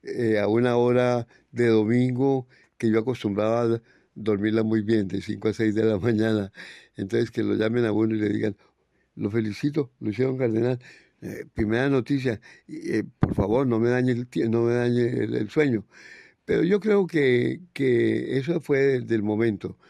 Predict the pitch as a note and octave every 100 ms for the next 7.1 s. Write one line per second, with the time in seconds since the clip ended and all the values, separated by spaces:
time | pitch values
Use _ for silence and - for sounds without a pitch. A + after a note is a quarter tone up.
0 | - _ _ D3+ D#3 E3+ E3 C#3 B2 B2+
1 | E3 E3 E3 C3 A2+ G#2 C3+ C3+ C#3 B2+
2 | A#2 A2 - A#2+ B2 B2 A#2 A2+ - _
3 | _ _ _ _ _ _ - E3 D3 C3
4 | B2+ B2 B2+ C#3 B2+ C3+ B2 F#3 F#3 _
5 | - A#2 A2 - A2 C3 F3 F3 D#3+ C#3
6 | A2+ G2+ F#2+ A2+ G#2+ G2 G2+ - E2+ -
7 | -